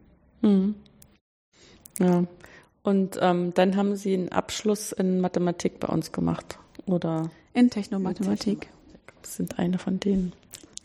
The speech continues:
Speaker 2: Genau, <laughs> mit Elektrotechnik als Nebenfach.
Speaker 1: Hm, mit Elektrotechnik. Ja, dann passt das natürlich mit dem E-Motor auch ganz besonders schön, ne?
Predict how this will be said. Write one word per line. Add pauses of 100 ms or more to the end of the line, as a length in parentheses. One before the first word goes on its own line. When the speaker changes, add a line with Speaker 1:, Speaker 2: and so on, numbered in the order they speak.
Speaker 2:
Genau, (180)
<laughs>
mit
Elektrotechnik
als
Nebenfach. (160)
Speaker 1:
Hm,
mit
Elektrotechnik.
Ja,
dann
passt
das
natürlich
mit
dem
E-Motor
auch
ganz
besonders
schön,
ne?